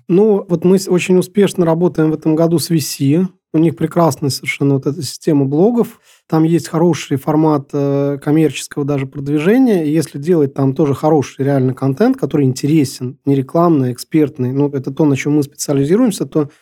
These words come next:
своя аудитория там тоже точно так же прекрасно находится, и с ней можно работать. По поводу Тенчата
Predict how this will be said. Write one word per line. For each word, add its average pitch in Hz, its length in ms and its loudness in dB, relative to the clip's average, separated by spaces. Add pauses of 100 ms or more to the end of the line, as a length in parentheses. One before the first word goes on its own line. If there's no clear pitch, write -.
(120)
своя 160 320 2
аудитория 147 480 2
там 131 160 -4
тоже 135 240 0
точно 139 320 -6
так 139 160 0
же 127 80 -6
прекрасно 139 480 -2
находится, 196 640 -2
и 165 400 2 (580)
с - 100 -8
ней 170 140 4
можно 151 320 2
работать. 131 640 -2 (500)
По 151 100 0
поводу 202 360 2
Тенчата 196 840 2